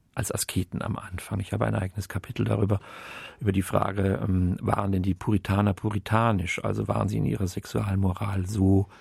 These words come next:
wie Weber sie darstellt, als Leute, die die Sexualität als einen Fall von Leidenschaftlichkeit so ganz zurückgedrängt haben. Und da muss man heute sagen, es ist fast das Gegenteil der Fall. Die Puritaner haben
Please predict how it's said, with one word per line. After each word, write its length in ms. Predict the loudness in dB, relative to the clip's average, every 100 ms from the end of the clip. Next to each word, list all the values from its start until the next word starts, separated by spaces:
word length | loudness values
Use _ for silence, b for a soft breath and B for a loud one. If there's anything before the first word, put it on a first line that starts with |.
| B B B 0
wie 140 | 4
Weber 240 | 6 6 4
sie 140 | 2
darstellt, 480 | 0 0 0 0 0
als 160 | 0
Leute, 320 | 0 0 -2 -2
die 180 | -2
die 100 | -2
Sexualität 920 | -2 -4 -2 -2 -2 -2 0 0 -2 -18 _
als 120 | -2 0
einen 300 | 2 0 0
Fall 420 | 0 4 4 2 b b
von 380 | -2 0 0 -2 -2
Leidenschaftlichkeit 1080 | 0 2 0 0 -4 -6 -6 0 0 0 -4 B B B _
so 140 | 0
ganz 320 | 4 4 2 0
zurückgedrängt 640 | 0 0 0 0 -2 0
haben. 200 | 0 2
Und 100 | 2
da 100 | 2
muss 180 | 2 2
man 160 | 2
heute 180 | 2 -2
sagen, 300 | -2 0 0
es 100 | -2
ist 120 | -2
fast 240 | -2 -2 -4
das 140 | -6
Gegenteil 520 | -4 -2 -4 0 0
der 140 | 0 0
Fall. 340 | 0 2 0 B B B B B B -4
Die 500 | 0 4 2 2 -4 -12
Puritaner 680 | -2 0 0 0 0 0 -2
haben 460 | -2 0 2 2